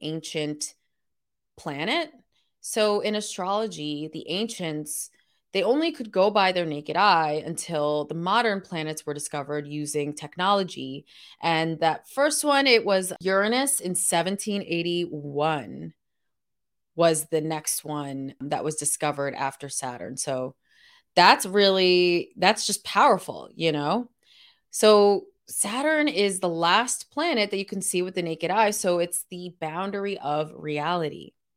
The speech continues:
So Saturn's like the table that's my desk here that I'm sitting at doing this podcast. Saturn is that reality. It's the foundation. It's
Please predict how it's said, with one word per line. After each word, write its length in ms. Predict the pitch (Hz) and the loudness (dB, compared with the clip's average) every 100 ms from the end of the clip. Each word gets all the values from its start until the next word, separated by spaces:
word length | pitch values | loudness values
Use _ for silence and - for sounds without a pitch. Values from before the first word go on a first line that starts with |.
| _ _ _ _ _ - | _ _ _ _ _ -10
So 720 | - 214 202 196 196 196 - _ | 4 6 8 8 6 2 0 _
Saturn's 420 | - 208 240 269 240 | -10 -2 -2 0 0
like 280 | 233 - | 0 -2
the 100 | - | -10
table 520 | 202 - 277 220 165 170 | -6 -2 -2 0 0 2
that's 560 | 151 151 151 - - | -2 -4 -6 -8 -8
my 200 | 160 156 | -6 -4
desk 360 | 156 214 233 - | 0 -2 -2 -10
here 380 | - - 170 - _ _ _ _ _ _ | -10 -10 -10 -12 _ _ _ _ _ _
that 120 | 160 | -2
I'm 80 | 165 | -2
sitting 420 | - 214 302 214 | -2 0 0 -2
at 360 | 139 147 160 156 | -6 -8 -12 -10
doing 200 | 170 170 | -4 -4
this 120 | 165 | -4
podcast. 600 | - 190 254 247 156 143 | -4 0 0 0 -8 -6
Saturn 440 | - 185 175 226 220 | -4 0 0 0 0
is 160 | 196 | -2
that 400 | 160 165 165 - _ _ _ _ - | 0 4 4 2 _ _ _ _ -6
reality. 640 | 175 175 196 226 165 139 | 2 4 6 4 2 -2
It's 180 | 139 - | -6 -10
the 80 | 160 | -8
foundation. 920 | 180 170 160 165 202 196 147 - - | -4 -4 -2 -2 -2 -6 -12 -16 -6
It's 300 | - 175 - | -4 -2 -4